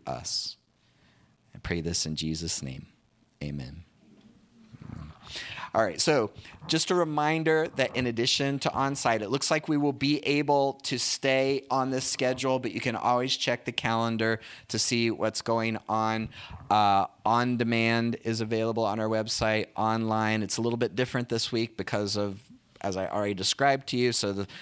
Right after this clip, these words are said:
uh, things are a little bit different, but we will continue to do that.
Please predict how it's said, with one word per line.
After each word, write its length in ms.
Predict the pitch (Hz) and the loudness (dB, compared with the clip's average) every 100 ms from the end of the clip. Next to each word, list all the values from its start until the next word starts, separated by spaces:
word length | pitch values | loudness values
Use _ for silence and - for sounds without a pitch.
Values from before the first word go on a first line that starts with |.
| - - | -20 -2
uh, 400 | - 98 95 95 | 2 4 2 -2
things 320 | - 123 113 | -2 -2 0
are 80 | 117 | 0
a 60 | 113 | 2
little 160 | 120 | 2
bit 200 | 113 98 | 0 -2
different, 360 | 113 110 113 87 | -2 -2 -4 -2
but 180 | 101 - | -2 0
we 140 | 107 | 0
will 260 | 107 113 110 | 2 2 0
continue 500 | - 104 - 113 110 | -2 -4 0 0 -2
to 120 | 98 | -2
do 140 | 107 | 0
that. 280 | 107 110 107 | 4 2 2